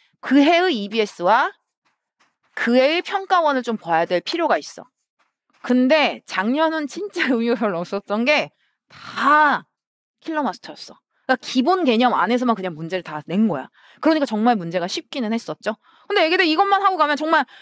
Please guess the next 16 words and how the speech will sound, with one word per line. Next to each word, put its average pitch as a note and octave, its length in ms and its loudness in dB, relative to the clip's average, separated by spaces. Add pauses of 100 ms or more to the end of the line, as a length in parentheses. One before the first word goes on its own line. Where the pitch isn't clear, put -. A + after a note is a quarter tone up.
(140)
이것만 F#4+ 480 2
하고 F#4 240 0
가면 E4 200 0
작년 B3+ 320 -2
수능을 C#4 300 -4
다 F3+ 140 -2
풀 C#4 180 -8
수 A#3 160 -10
있는 D3 340 -10
킬러 E4+ 300 -2
주제들은. C#3 500 -10 (240)
그럼 G4 160 0
얘는 B3+ 220 2
무엇이냐? G#3 380 0
자, E4+ 120 2
이거예요. G3+ 400 2